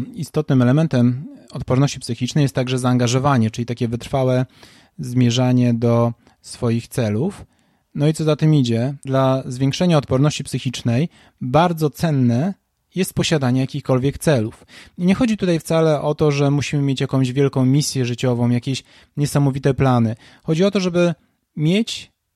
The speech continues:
cokolwiek, do czego możemy zmierzać.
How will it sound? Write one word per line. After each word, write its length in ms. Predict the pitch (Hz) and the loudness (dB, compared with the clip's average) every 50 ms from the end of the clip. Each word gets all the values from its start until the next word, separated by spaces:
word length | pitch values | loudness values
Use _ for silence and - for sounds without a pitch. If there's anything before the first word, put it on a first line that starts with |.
| _ _ _ | _ _ _
cokolwiek, 1080 | - - 175 165 - 185 190 185 165 139 131 127 135 180 214 - - - - - _ _ _ _ _ _ _ _ - | -4 -4 -4 -2 2 2 4 4 4 2 0 -2 -2 -2 -6 -8 -12 -20 -20 -20 _ _ _ _ _ _ _ _ -6
do 140 | 170 156 | -4 -4
czego 240 | 156 - 185 175 175 | -2 0 0 0 2
możemy 320 | 165 160 151 156 156 151 139 | 2 2 2 2 2 0 2
zmierzać. 760 | 131 131 127 117 107 104 113 - - - - - - _ | 2 4 4 4 2 0 -4 -10 -12 -14 -14 -14 -14 _